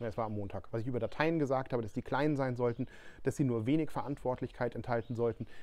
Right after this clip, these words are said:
Genau das Gleiche gilt für Module im Grunde genommen auch. Module sind, wenn man so will, ja nur Deployment-Container, in denen ich dann wiederum einige Dateien zusammenfassen kann und auch davon lieber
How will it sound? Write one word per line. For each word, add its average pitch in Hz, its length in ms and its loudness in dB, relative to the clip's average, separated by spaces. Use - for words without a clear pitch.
Genau 139 280 6
das 135 180 2
Gleiche 127 300 2
gilt 131 260 2
für - 140 0
Module 127 420 4
im 120 200 0
Grunde 120 280 4
genommen 101 340 -2
auch. 120 300 2
Module 143 400 4
sind, 135 200 2
wenn 120 100 -2
man 123 120 2
so 127 160 4
will, 131 120 4
ja 117 100 0
nur 131 380 4
Deployment-Container, 131 1080 0
in 139 160 2
denen 120 340 2
ich 139 120 -4
dann 123 180 2
wiederum 117 440 0
einige 113 360 2
Dateien 113 500 0
zusammenfassen 107 760 0
kann 135 180 -8
und - 160 -8
auch - 140 -8
davon 127 420 0
lieber 160 440 2